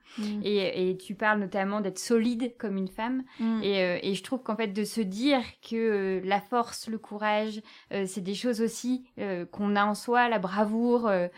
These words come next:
Speaker 2: on est des braves, en fait. On est, on survit,
Speaker 1: Ouais.
Speaker 2: quoi.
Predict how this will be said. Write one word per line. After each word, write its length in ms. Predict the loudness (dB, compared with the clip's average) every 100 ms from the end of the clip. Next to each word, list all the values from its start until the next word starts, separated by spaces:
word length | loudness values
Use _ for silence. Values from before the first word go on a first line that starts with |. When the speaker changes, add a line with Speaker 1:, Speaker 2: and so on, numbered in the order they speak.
| -16 -8
Speaker 2:
on 140 | -2 0
est 60 |
des 100 | 0
braves, 220 | 0 4
en 380 | 6 6 2 -2
fait. 240 | -2 -4 -2
On 120 | -2
est, 260 | 0 0 0
on 120 | 0
survit, 440 | 2 10 12 12
Speaker 1:
Ouais. 80 | 6
Speaker 2:
quoi. 240 | 2 0